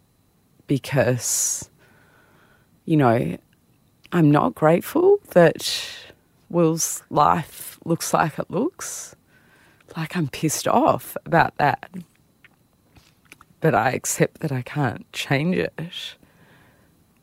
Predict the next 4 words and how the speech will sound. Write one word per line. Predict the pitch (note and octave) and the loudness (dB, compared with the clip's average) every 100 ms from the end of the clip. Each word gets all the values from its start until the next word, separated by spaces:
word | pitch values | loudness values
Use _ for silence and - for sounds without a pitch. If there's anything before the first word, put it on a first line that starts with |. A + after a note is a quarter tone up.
| _ _ _ _ - | _ _ _ _ -8
So | - D3 B2+ C3 - - _ _ _ _ _ - - | 0 4 4 2 0 -8 _ _ _ _ _ -14 -2
I | C#3+ | -2
find | - D#3+ C3+ B2 B2 | 0 -2 0 -2 0
gratitude, | D3 B2 C3+ - - B2+ A#2+ - - | 0 0 -2 -4 -4 -2 -2 -8 -14